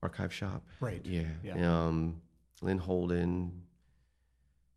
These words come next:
Speaker 1: Oh, there's so many
Speaker 2: The
Speaker 1: people I can
Speaker 2: staples of
Speaker 1: think of.
Speaker 2: Easton.
Speaker 1: Yeah, I can think of so many people who, uh,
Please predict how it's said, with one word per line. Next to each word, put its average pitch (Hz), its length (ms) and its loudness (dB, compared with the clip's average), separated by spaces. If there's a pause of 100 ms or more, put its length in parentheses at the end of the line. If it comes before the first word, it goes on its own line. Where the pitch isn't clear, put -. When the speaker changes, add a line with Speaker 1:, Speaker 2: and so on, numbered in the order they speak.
(720)
Speaker 1:
Oh, 82 280 -4
there's 90 160 4
so 107 200 8
many 107 240 10
Speaker 2:
The 107 80 2
Speaker 1:
people 98 240 6
I 90 100 8
can 95 220 4
Speaker 2:
staples 87 60 0
of - 40 0
Speaker 1:
think 98 180 4
of. 104 40 2
Speaker 2:
Easton. 90 340 -2
Speaker 1:
Yeah, 110 200 10
I 110 60 10
can 110 120 4
think 113 140 4
of 110 80 4
so 120 120 4
many 107 160 6
people 107 400 0
who, 87 300 4
uh, 80 280 4